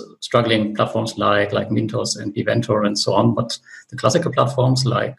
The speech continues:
like your one or also Via Invest, um, we didn't heard so much problems from them.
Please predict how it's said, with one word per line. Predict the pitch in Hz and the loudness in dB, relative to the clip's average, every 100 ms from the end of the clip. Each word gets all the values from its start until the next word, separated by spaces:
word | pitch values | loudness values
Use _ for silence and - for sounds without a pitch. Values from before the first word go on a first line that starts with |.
| - | -8
like | - 117 | -8 -2
your | 113 110 | 0 2
one | 110 107 107 | 4 4 2
or | 104 104 | 0 -2
also | 104 - 101 | -2 -4 0
Via | 104 113 | 2 2
Invest, | 107 107 110 - - _ - _ - | 2 2 0 -2 -8 _ -20 _ -6
um, | - 117 - - - - | -2 0 0 -2 -10 -8
we | 123 | 0
didn't | 170 - - _ - - | 2 0 -4 _ -10 -2
heard | 113 107 | -2 0
so | - - 110 | -2 2 4
much | 110 107 107 | 4 2 2
problems | 113 104 101 104 - - | 0 2 2 -2 -6 -6
from | - 98 | -4 -2
them. | 113 104 - | 0 -2 -6